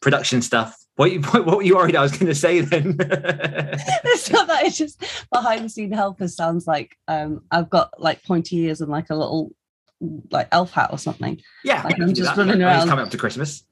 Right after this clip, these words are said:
Speaker 2: making up
Speaker 1: as we
Speaker 2: the
Speaker 1: record.
Speaker 2: active, ac-, active, activated author to-, toys.
Speaker 1: Mm-hmm. Yeah.
Speaker 2: That's, that's all I've got. <laughs>
Speaker 1: <laughs> But no, like, you,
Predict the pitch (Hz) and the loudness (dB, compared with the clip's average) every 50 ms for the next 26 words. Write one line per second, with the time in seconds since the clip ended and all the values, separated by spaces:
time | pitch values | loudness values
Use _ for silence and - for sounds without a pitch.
0 | _ _ - 214 214 196 208 - 220 208 170 127 120 180 175 175 160 - - 107 | _ _ 0 2 2 4 4 2 2 2 2 2 2 2 2 0 0 -2 -4 -4
1 | 123 - - _ _ _ _ _ _ _ _ - 185 170 - - 202 175 - _ | -4 -6 -8 _ _ _ _ _ _ _ _ -2 -2 -2 -2 -4 -8 -8 -10 _
2 | _ - 180 - - _ _ - 180 - - - 196 175 - _ _ _ - 165 | _ -2 -2 -2 -2 _ _ -6 -6 -6 -6 -8 -10 -10 -12 _ _ _ -6 -6
3 | - - - - 160 - - 170 165 160 160 - 160 151 156 - _ _ _ _ | -6 -6 -4 -4 -2 -2 0 -2 -2 -2 -2 -2 -2 -2 -4 -6 _ _ _ _
4 | - 196 175 - _ _ _ _ - 170 - - _ - - 160 156 156 160 170 | -10 -10 -10 -12 _ _ _ _ -10 -10 -10 -10 _ -8 -4 -4 -2 -2 -4 -6
5 | - - _ _ _ _ _ _ _ - 120 123 151 - - - _ _ _ _ | -10 -20 _ _ _ _ _ _ _ -6 -4 -2 -2 -4 -4 -10 _ _ _ _
6 | _ _ - - - - - _ - - - 147 143 143 - - - 147 - 170 | _ _ -10 -10 -10 -10 -10 _ -8 -2 -2 -2 -2 -2 -6 -10 -8 -6 -2 2
7 | 147 160 170 - - - - - - - - 807 - - - - - 622 622 - | 2 2 2 2 0 -4 -2 0 0 0 0 0 -6 -4 0 0 2 2 2 0
8 | - - - 147 - - - - - - 214 233 254 233 185 170 160 151 165 185 | -2 -2 -2 -2 -4 -4 -12 -16 -6 0 2 2 4 4 4 2 2 4 4 2